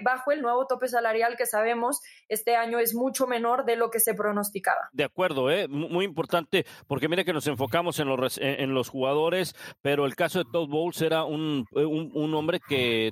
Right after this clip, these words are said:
Speaker 2: había tenido ofertas o se hablaba de que podría haber sido, eh, un, em, entrenador en jefe en la N F L para esta, para esta campaña, ¿no? Me, a mí me llama la atención este año para Tampa Bay. Obviamente todos vamos a estar enfocados en que si va a repetir,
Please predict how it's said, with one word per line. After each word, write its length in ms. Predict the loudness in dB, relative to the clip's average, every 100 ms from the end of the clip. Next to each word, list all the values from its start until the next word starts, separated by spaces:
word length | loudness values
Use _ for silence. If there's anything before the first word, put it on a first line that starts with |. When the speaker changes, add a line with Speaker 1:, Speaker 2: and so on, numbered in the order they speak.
| 0
Speaker 2:
había 260 | 0 0 -2
tenido 320 | -2 -2 -2
ofertas 500 | 0 -2 0 -2 -4
o 60 |
se 140 | -2 0
hablaba 320 | 2 0 0
de 100 | -2
que 120 | -4
podría 320 | -4 -2 0
haber 200 | 0 -2
sido, 400 | -2 -2 0 -2 -4 -20 -20 -10 -2
eh, 360 | 0 0 0
un, 300 | -2 -2 -2
em, 280 | -2 -4 -8 -6
entrenador 460 | -4 0 0 0
en 100 | -2
jefe 440 | -2 -2 0 0 0
en 120 | 0
la 100 | 0
N 120 | -2
F 180 | -2 -2
L 160 | -2
para 280 | 0 0 0
esta, 380 | -2 0 0 0 _ _ _
para 160 | -2 -2
esta 220 | -2 -4
campaña, 560 | -4 -2 -2 0 -2 -2
¿no? 300 | -2 -2 -4
Me, 220 | -2 0
a 40 | 0
mí 140 | 0
me 100 | 2
llama 220 | 2 0
la 80 | 0
atención 640 | -2 -4 -2 -2 -2 -4 -14 _ -6
este 280 | -4 0 0
año 200 | 0 -2
para 220 | 0 -2
Tampa 400 | 0 -2 0 0
Bay. 300 | 2 0 -2 _ _ _
Obviamente 520 | 0 2 0 -2 -4
todos 360 | 0 0 0 -4
vamos 300 | -2 0 0
a 20 | 2
estar 160 | 2
enfocados 420 | 0 -4 0 0
en 120 | 0 -2
que 100 | -2
si 200 | -2 0
va 120 | 0
a 60 |
repetir, 720 | 0 -2 -4 -4 0 0 -2